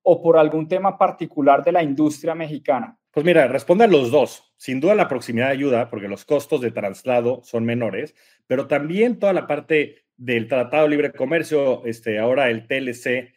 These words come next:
Speaker 2: can, que hay en México, entre México, Estados Unidos y Canadá, es un tema que ha sido sin duda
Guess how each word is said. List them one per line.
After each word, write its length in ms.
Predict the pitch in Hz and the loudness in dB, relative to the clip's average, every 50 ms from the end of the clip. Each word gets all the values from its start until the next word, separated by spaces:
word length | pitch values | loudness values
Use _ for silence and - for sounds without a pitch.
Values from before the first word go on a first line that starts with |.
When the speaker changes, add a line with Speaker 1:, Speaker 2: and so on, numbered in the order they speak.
| _ _ _ _ | _ _ _ _
Speaker 2:
can, 400 | - 127 127 131 143 110 - _ | -2 -2 -2 -2 -4 -10 -14 _
que 220 | _ 123 113 110 117 | _ -2 0 0 2
hay 240 | 120 123 131 131 - 113 | 2 0 0 -2 -4 -8
en 120 | 110 107 | -8 -6
México, 560 | 120 139 - - 127 120 117 127 123 120 117 | -6 -6 -8 -8 -14 -8 -4 -2 0 0 0
entre 200 | 110 107 113 110 | -2 -4 -6 -6
México, 240 | 117 123 120 - - | -6 -8 -8 -8 -12
Estados 320 | 113 - 127 120 117 117 | -8 -4 -4 -4 -4 -4
Unidos 560 | 110 107 117 113 113 113 113 110 107 - _ _ | -8 -8 -6 -4 -2 -2 -2 -4 -6 -10 _ _
y 140 | - 120 - | -16 -16 -8
Canadá, 480 | - 113 110 110 107 113 123 131 131 | -6 -6 -6 -4 -4 -4 -4 -2 -2
es 120 | 123 117 - | -4 -6 -8
un 140 | 123 117 120 | -12 -6 -4
tema 260 | 120 110 113 113 107 | -4 -4 -4 -6 -6
que 100 | - 110 | -6 -6
ha 100 | 104 104 | -6 -6
sido 260 | - - 110 110 107 | -6 -6 -6 -6 -6
sin 240 | 104 - 107 101 101 | -8 -10 -10 -8 -4
duda 420 | 110 113 117 120 120 120 117 _ | -2 -2 -2 -2 -2 -4 -8 _